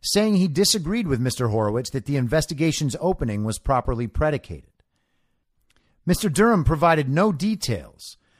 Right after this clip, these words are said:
but Mister Horowitz later told Congress that Mister Durham had told him he thought that the F B I should have opened the inquiry as a preliminary investigation rather than going straight to a full one. And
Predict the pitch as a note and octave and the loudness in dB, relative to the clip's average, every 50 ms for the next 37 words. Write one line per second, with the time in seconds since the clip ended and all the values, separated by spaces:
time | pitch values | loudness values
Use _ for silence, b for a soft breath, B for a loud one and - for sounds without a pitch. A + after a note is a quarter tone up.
0 | _ _ - F#3+ G3+ G#3+ A#3 - B3+ A3+ G3 A#3+ B3+ A#3 E3 D3+ B2 - D3+ D3 | _ _ -2 2 4 4 4 6 4 6 6 8 8 6 6 4 2 0 0 2
1 | F3+ G3+ G#3 G#3 - - F3 F3+ E3+ C3 - D#3+ D3+ D3 C3 A2+ G2+ - - B2 | 2 2 2 2 2 2 2 2 2 0 0 0 0 0 0 -2 -4 -4 -6 -4
2 | A#2+ D3+ E3+ - - E3 B2 D3+ D#3+ D#3 D3+ C#3+ B2+ G#2+ C#3 C#3 B2+ A#2 - C#3 | -4 -4 -2 -2 -2 0 2 2 2 2 2 2 0 0 -2 -2 -2 -2 -2 0
3 | D3+ C#3+ B2+ G#2+ F2+ - - A3+ A#3 D#3+ A#2 F#2 F#2+ G2+ G2 b b b b b | 0 0 -2 -4 -6 -4 -2 0 0 0 0 0 -2 -4 -4 b b b b b
4 | b b - F3 - - G3 G3 G3+ F#3+ E3 F#3+ E3 - F3 E3+ F3 E3 F#3+ A3 | b b -4 -4 0 2 2 2 2 2 0 -2 -2 -2 -4 -6 -4 -2 0 -2
5 | G#3+ - A#3+ A3 G3 E3+ D3 D3 C#3+ C#3 - - - G#3+ B3+ C4 F3+ E3+ D#3 D#3+ | 0 -2 0 2 4 4 6 4 4 2 0 -2 -2 -2 -2 0 2 2 2 2
6 | - D#3 C#3+ C#3+ D#3 C#3+ A#2+ A#2+ G#2 - A2 A2+ A#2+ A#2 b b b b b - | 2 0 0 -2 -4 -4 -4 -4 -4 -4 -4 -4 -4 -6 b b b b b -4
7 | D3 C#3+ F3+ F3+ D#3 - - - F#3+ G3 F#3 G3+ A#3+ C4 B3 F3+ C#3+ B2+ B2+ B2 | -2 0 0 0 -2 -2 -2 0 0 0 0 0 0 2 2 2 2 2 0 0
8 | B2 A#2+ A2 A#2+ A#2+ - - A2 F#2+ A#2 A2+ G#2+ - D3 C#3+ B2+ b b b b | -2 -2 -2 -2 -2 -2 -4 -6 -4 -4 -4 -4 -4 -6 -6 -6 b b b b
9 | b - C3+ F3 G#3 A#3 B3 A#3+ G#3 G#3+ F3+ C#3 D#3+ D3+ D3 D3+ D3 - - - | b -2 0 0 2 2 0 0 0 0 0 2 2 2 2 0 -2 -4 -6 -4
10 | C#3 C3+ C3 C#3 - - - D3 D3 D#3 D3+ C#3 - - _ - G#3 G#3 G#3 G3 | -2 -2 -2 -4 -4 -4 -4 -4 -2 -2 -4 -4 -6 -10 _ -2 0 0 2 0
11 | D3+ G#2 F#2+ D#2 C2 - - _ _ _ _ _ _ _ _ _ _ _ _ _ | -2 -4 -8 -10 -12 -16 -20 _ _ _ _ _ _ _ _ _ _ _ _ _
12 | _ _ _ _ _ _ _ _ _ _ _ _ _ _ _ _ _ - D#3 D#3+ | _ _ _ _ _ _ _ _ _ _ _ _ _ _ _ _ _ -2 0 2
13 | E3 D#3 D#3 B2+ - | 4 4 4 2 0